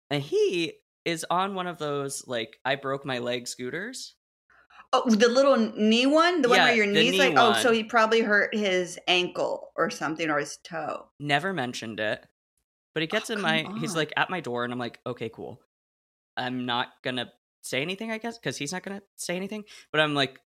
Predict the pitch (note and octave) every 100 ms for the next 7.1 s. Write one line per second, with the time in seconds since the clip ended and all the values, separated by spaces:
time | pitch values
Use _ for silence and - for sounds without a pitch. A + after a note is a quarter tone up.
0 | - C#3 C3 C3+ C#3+ G3 F3 - B2+ C3
1 | C3+ - A2+ B2+ D#3 F3 F3+ F#3 F#3+ F#3+
2 | - - B2+ B2 _ - C3 A2 G#2 -
3 | F3 G3 G#3 _ _ - E3 G3 G#3 -
4 | _ - - A3 G3 F#3+ G#3+ A#3 G#3+ F3+
5 | C#3 C#3 A#2+ B2+ - - - - D3+ C#3+
6 | C3+ A#2+ A#2+ C3+ D3 C#3+ D3+ A#2+ A#2+ A#2+